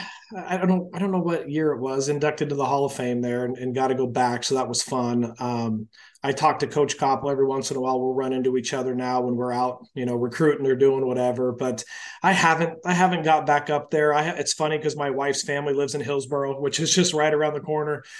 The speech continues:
Um, so we'll go to Hillsborough at least a couple times a year, but I, I never run down to Fox. Um,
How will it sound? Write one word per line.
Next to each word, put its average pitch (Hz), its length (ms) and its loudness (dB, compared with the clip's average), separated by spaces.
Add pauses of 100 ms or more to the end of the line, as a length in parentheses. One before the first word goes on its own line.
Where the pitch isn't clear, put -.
(240)
Um, 151 240 4
so 151 160 0
we'll 156 140 2
go 156 100 2
to 151 80 2
Hillsborough 151 380 0
at 143 60 -2
least 151 180 -2
a - 60 -10
couple 160 180 -2
times 147 320 -2
a 139 80 -2
year, 147 280 4
but 143 140 -2
I, 139 180 -2
I 139 180 0
never 143 280 -2
run 143 220 0
down 139 220 -2
to 139 80 -4
Fox. 135 640 -2 (1120)
Um, 131 400 -2